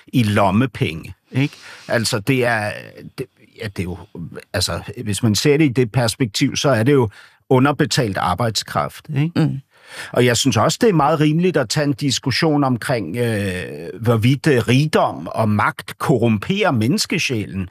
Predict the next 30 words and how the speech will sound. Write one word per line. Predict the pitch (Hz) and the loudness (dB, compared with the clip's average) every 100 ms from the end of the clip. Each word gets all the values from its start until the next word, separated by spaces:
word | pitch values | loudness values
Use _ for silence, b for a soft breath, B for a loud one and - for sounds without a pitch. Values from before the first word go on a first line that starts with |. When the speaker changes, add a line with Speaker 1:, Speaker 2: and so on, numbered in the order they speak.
| B | B
Speaker 2:
Mm. | 175 - | -4 -2
Speaker 1:
Altså, | 110 117 | -4 0
det | 147 143 | 0 0
vil | 170 | 0
jeg | 107 | 0
sådan | - 123 123 | -2 -2 -2
set | 143 101 | -2 -2
meget | 104 101 175 143 107 | -2 0 0 0 0
nemt | 107 123 190 - - | 0 0 -2 -8 -6
kunne | - 127 113 113 | -2 0 0 2
indgå | 139 165 - 196 113 - | 2 2 2 0 0 2
i | 143 | 2
sådan | 113 - 156 123 143 | 2 0 -2 0 0
en | 117 | 0
type | 104 139 117 104 | -2 -2 -2 -2
diskussion, | 101 120 104 - 104 135 101 104 | -4 -2 -4 -4 -2 -2 0 -2
ikke? | 190 196 B B B B B B | -2 -4 B B B B B B
Men, | - 123 110 _ 127 | 0 0 0 _ 0
men | 120 | 2
jeg | 117 110 | 2 0
må | 107 | 0
sige, | - 180 180 - | -2 -2 -2 -2
at | 135 - 175 | -4 -2 0
denne | 185 226 208 | 2 4 4
her | 156 107 | 4 2
fordeling | 104 - - - 135 156 135 123 143 139 - - | -2 -8 -8 -4 0 0 2 2 4 2 0 0
af | 120 | 2
rollerne, | 110 101 110 131 131 | 2 2 2 2 0
som, | - 113 104 107 _ - | 0 0 0 -2 _ -6
øh, | 113 101 92 73 | -2 -2 -4 -8